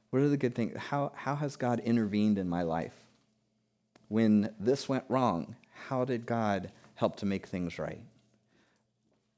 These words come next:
When I was far from God, what did he do? What grace did he extend to me? And just write down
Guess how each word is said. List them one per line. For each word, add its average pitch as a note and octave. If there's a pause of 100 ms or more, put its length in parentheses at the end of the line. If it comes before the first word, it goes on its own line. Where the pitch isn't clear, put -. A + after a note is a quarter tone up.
(200)
When G#2+ (760)
I A2+
was A#2
far C3+
from G#2+
God, E2 (840)
what B2+
did C#3
he A#2+
do? G#2 (240)
What A#2
grace G#2+
did G2+
he G2+
extend F#2 (460)
to G2
me? E2+ (1400)
And A2
just A#2+ (180)
write B2+
down C3